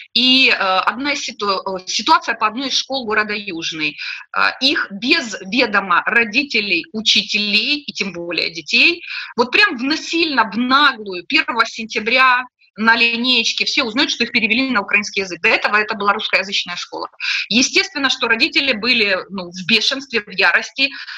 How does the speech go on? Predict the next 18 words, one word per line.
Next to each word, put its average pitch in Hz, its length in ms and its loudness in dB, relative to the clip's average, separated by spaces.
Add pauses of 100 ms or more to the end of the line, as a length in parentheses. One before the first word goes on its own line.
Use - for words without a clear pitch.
(120)
э, - 240 4
и, 214 220 -4
и 254 60 4
от 240 120 2
бессилия 247 440 2
разводили 233 460 0
руками, 254 380 2
потому 233 220 -8
что - 180 -6
они 233 100 -4
вообще 226 220 -2
даже 220 160 0
не 233 80 -2
понимали, 226 420 0
как 220 180 -4
это 220 160 -6
может 220 320 -6
произойти. 226 640 -4